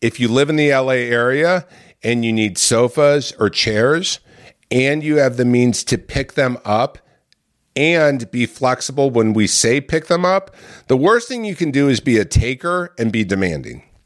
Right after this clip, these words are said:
That ta-, that robs the joy of giving. Have you ever given someone something and literally they either don't say, "Thank you so much," or they don't accept it, and you kind of are like, "Why did I go to this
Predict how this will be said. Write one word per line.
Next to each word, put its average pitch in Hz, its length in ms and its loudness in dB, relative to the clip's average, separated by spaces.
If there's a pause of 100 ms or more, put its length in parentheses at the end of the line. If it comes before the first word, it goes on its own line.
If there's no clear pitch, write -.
(120)
That 185 320 -2
ta-, 156 260 -10
that 160 260 -2
robs 123 640 2
the 117 120 -4
joy 113 280 2
of 95 80 -8
giving. 90 260 -6
Have 107 180 -6
you 160 80 2
ever 185 140 0
given 131 360 -2
someone 135 320 -2
something 135 520 0 (440)
and 110 220 2
literally 120 480 2
they 104 560 -2
either 104 280 0
don't 101 260 0
say, 101 240 0
"Thank 101 360 -4
you 101 80 -2
so 101 180 0
much," 92 380 -2
or 90 80 -6
they 90 140 -4
don't 98 200 -2
accept - 520 -4
it, 95 240 0 (300)
and 104 180 0
you 101 120 0
kind 113 200 -4
of 120 80 0
are 117 100 0
like, 92 240 -2
"Why 98 280 -6
did 202 140 -4
I 139 100 0
go 98 180 0
to 110 60 -4
this 87 300 -8